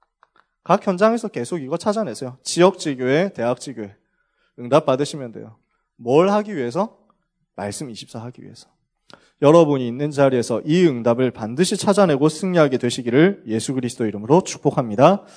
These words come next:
기도하겠습니다. 하나님 아버지, 우리 모든 청년, 대학 렘넌트들이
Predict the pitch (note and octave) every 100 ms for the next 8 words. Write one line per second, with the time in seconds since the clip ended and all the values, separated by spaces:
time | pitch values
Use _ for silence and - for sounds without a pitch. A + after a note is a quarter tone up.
0 | - - - D3 D3+ C#3 C3 - A2+ A#2
1 | D3 G3+ G3+ D#3+ C#3+ C3+ C3+ B2+ A2+ C3+
2 | _ - A#2+ A2+ A#2+ C#3 C#3 - D#3 D#3
3 | C#3 C3 B2+ B2+ B2+ C3 C3+ C3+ A#2 C3+
4 | B2+